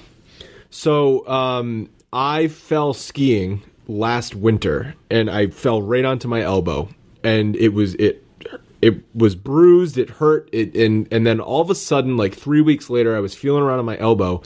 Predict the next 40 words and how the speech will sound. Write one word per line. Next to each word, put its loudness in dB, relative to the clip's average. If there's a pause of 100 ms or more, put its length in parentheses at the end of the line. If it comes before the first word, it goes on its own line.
(200)
and -2
I 0
can -2
actually 0
feel 0
a -2
chip -2
in 2
my 2
bone. -2 (380)
So 0
I'm -2
assuming -2
there, 4
I -2
have -4 (520)
some 0
sort 0
of -6 (520)
chip 0
bone, 0
bone 0
spur, 0
something -6
floating -2
around -2
in -4
my -2
left 0
elbow. -2 (540)
And -2
it -6
doesn't 0
always 0
hurt, 0 (180)
but 2
sometimes -2
it'll 4
get 0
sore. -2